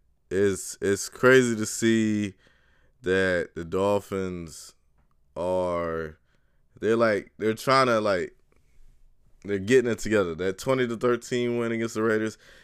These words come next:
it was just like, "All right, we back from the bye. All right, we got some guys healthy. Let's see what we can do." Raiders play good defense. Um, then the Jets game, I think Tua had to make this statement because he knew for a fact,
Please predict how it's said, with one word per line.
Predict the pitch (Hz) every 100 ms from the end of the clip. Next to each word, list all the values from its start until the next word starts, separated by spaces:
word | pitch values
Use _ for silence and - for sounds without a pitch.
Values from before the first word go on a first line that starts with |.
| -
it | 107
was | 120 120
just | 113 117 -
like, | 98
"All | 80
right, | 95 87 80 - -
we |
back | 92 104 92
from | 113
the | 101
bye. | 92 92 85 80 87 90
All | 85
right, | 87
we | 90
got | 92
some | - 104
guys | 104 95 90
healthy. | 98 87 -
Let's | 87 95
see | - 104
what | 98
we | 92
can | 87
do." | 82 85 78 - - -
Raiders | 85 101 104 -
play | 101 92
good | 95 90
defense. | 101 95 80 67 - - - _ _ _ _ _ _ _ _
Um, | 67 78 80 80 78 73 _ _
then | 85 101
the | 104
Jets | 92 120 131 117
game, | 120 120 120 113 - - _
I | -
think | 104 120 117 98 _ _
Tua | - 131 127 117 113
had | 113 113 107
to | 101 92
make | 73 98 87
this | 92
statement | - 98 95 95 78 82
because | 90 - 98 92 87 82 _ _ _ _
he | - 127 135
knew | 120 117
for | 107 - 90
a |
fact, | - 90 87 80